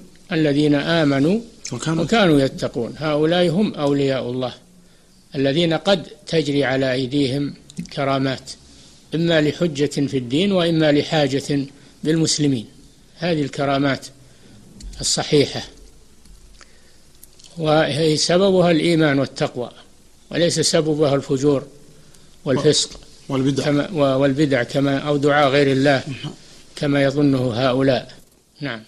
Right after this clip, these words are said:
Speaker 2: قال رحمه الله: "إنما هذا بمنزلة ما ينعم به الكفار والفساق".
Speaker 1: نعم. نعم.
Speaker 2: ينعم به الكفار والفساق من الرياسات والأموال في الدنيا، فإنها إنما تصير نعمة حقيقية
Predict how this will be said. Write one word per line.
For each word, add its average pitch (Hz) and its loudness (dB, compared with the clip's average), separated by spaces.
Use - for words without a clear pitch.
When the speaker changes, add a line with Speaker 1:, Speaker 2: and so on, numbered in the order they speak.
Speaker 2:
قال 156 2
رحمه 170 4
الله: 170 4
"إنما 165 0
هذا 160 2
بمنزلة 180 0
ما 180 2
ينعم 165 0
به 160 0
الكفار 165 0
والفساق". 156 0
Speaker 1:
نعم. 117 -14
نعم. 110 -16
Speaker 2:
ينعم 165 2
به 156 0
الكفار 151 -2
والفساق 151 -2
من 147 -4
الرياسات 143 -2
والأموال 135 -2
في 127 -6
الدنيا، 147 2
فإنها 208 2
إنما 202 2
تصير 175 2
نعمة 165 2
حقيقية 160 0